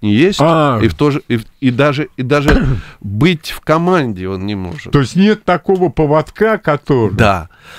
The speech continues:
Speaker 1: Вот здесь у него отрывается, потому что, как говорят, после приёма, м, серьёзной дозы кокаина мышление меняется.
Speaker 2: Мгм.
Speaker 1: Поэтому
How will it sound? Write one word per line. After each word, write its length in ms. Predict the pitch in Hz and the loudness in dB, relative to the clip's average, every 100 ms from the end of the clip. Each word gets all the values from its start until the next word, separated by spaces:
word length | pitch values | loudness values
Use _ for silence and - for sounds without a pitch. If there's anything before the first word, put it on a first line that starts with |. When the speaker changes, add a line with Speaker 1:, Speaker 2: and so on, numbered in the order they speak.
| - | -8
Speaker 1:
Вот 160 | - 120 | -2 0
здесь 360 | 127 202 - - | 2 0 -2 -2
у 100 | 131 | 0
него 240 | 131 156 | 2 2
отрывается, 680 | 131 143 147 123 101 - 98 | 0 0 2 2 -2 -6 -10
потому 380 | 113 127 135 | -6 -2 -2
что, 300 | 117 131 117 - _ _ _ | -2 -2 -4 -6 _ _ _
как 180 | - 135 | -6 -2
говорят, 460 | 123 131 147 135 - _ _ | 0 2 2 0 -4 _ _
после 480 | 135 127 127 120 107 _ _ | -4 -4 -2 -2 -4 _ _
приёма, 500 | 120 127 127 113 104 - _ 113 | -2 0 2 0 -4 -8 _ -14
м, 400 | 110 110 110 104 | -10 -8 -8 -8
серьёзной 460 | 120 123 107 107 | -2 0 0 -4
дозы 300 | 98 110 101 | -2 -2 -2
кокаина 640 | 90 104 131 160 202 98 87 _ - | -4 -4 -2 -2 -2 -4 -10 _ -12
мышление 460 | 98 - 143 127 95 | -10 -4 -4 -2 -2
меняется. 560 | 98 87 85 - - _ - | -4 -4 -8 -14 -20 _ -4
Speaker 2:
Мгм. 520 | 101 95 71 85 71 - _ _ - | 0 2 2 -2 -2 -8 _ _ -2
Speaker 1:
Поэтому 500 | 120 120 131 127 | -2 0 0 -2